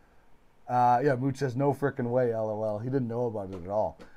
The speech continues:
Uh, you can get in scouting. We have a massive scouting. So if you have an eye for talent, you can get in on that. Get all the information, U F F sports dot com, and get in the game where you own the game.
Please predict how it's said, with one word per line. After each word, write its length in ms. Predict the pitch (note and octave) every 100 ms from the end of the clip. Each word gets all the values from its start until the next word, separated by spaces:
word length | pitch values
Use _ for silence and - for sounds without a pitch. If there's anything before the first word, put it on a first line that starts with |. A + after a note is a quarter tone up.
| - -
Uh, 40 |
you 160 | B2+ F#3
can 80 | A3
get 160 | A3
in 120 | A#3 A3+
scouting. 540 | - G#3+ C4 G#3+ G#2+
We 80 | D#3+
have 140 | F#3
a 40 | F#3+
massive 640 | F#3+ G#3 A3 A3+ A#3 A3
scouting. 440 | - G#3+ A#3+ F#3
So 120 | D#3
if 80 | F3+
you 60 | C4
have 140 | C#4
an 60 | E3+
eye 220 | F3+ A3+
for 160 | F#3 D3
talent, 500 | F#3 B3+ B3+ F#3+ B3 -
you 80 | F3
can 100 | E3
get 140 | F3
in 160 | F3 E3
on 140 | D3+
that. 280 | D3 E2+ B2
Get 160 | D3+ A#3
all 140 | A#3+
the 160 | A3 G#3
information, 580 | F#3+ E3 D#3 C3+ C#3+ - - _ - G#2
U 280 | F#3 F3+ C4
F 220 | - F3+
F 220 | E3 -
sports 580 | - D#3+ D#3+ D#3 C#3+ - _ _ _ F#2 F2
dot 380 | - D#3+ F3 F#3
com, 340 | D#3 B2+ A#2+ A#2
and 100 | G2
get 140 | B2
in 120 | B2+
the 60 | A2+
game 380 | A2 A2 A2+ A2+ - - -
where 160 | A2
you 240 | G#2+ A2+ A2
own 320 | F#2+ F#2+ F#2 D#2
the 80 |
game. 260 | D#2 D2+